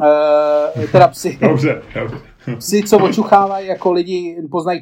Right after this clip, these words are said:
Speaker 1: covid. A to mimochodem, zjistil jsem teďko, to, to taky nevíš, existujou psy, který dokážou vyčuchat rakovinu.
Speaker 2: Dobrý, víme. Pojďme se vrátit,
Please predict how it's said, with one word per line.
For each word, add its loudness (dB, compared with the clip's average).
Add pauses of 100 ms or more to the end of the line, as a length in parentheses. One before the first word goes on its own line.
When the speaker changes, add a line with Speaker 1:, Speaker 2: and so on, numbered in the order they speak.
Speaker 1:
covid. 2
A 4
to 4
mimochodem, 2
zjistil -2
jsem -4
teďko, -4
to, -6
to -16
taky -2
nevíš, -10 (320)
existujou 2
psy, 0
který 0
dokážou 4
vyčuchat 0
rakovinu. 2 (500)
Speaker 2:
Dobrý, 2 (360)
víme. 0 (200)
Pojďme 2
se 0
vrátit, 4